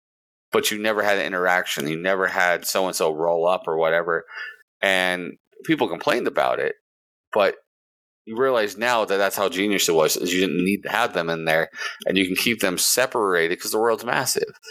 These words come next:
You don't need to have the focus on there the whole time.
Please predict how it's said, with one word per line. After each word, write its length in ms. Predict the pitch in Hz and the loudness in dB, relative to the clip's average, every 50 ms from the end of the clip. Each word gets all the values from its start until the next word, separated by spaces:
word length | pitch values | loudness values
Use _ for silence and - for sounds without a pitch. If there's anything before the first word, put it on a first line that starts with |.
| - _ - | -20 _ -4
You 120 | - 92 | 0 2
don't 360 | 104 110 92 69 87 104 104 | 2 2 2 0 -2 -2 0
need 260 | 107 113 117 110 107 - | 2 2 2 0 0 0
to 60 | 104 | -2
have 500 | 98 95 104 104 101 101 95 92 90 90 92 - _ _ _ - | 0 0 0 0 2 2 2 2 0 -2 -6 -16 _ _ _ 0
the 180 | - 85 85 - - | 2 2 2 2 -2
focus 460 | - - 113 101 92 - 82 - - - | -4 0 0 0 0 0 -4 -4 -2 0
on 280 | - 95 92 92 87 - | 2 2 2 0 -2 -4
there 240 | - - - - - _ _ _ _ _ _ _ _ _ _ _ _ _ _ _ _ _ _ _ - | -4 -4 -4 -4 -6 _ _ _ _ _ _ _ _ _ _ _ _ _ _ _ _ _ _ _ -2
the 100 | - 87 78 | 0 0 0
whole 220 | - 95 82 76 | 2 0 -2 -2
time. 380 | - - 73 57 57 - - | -2 -2 -2 -2 -4 -6 -12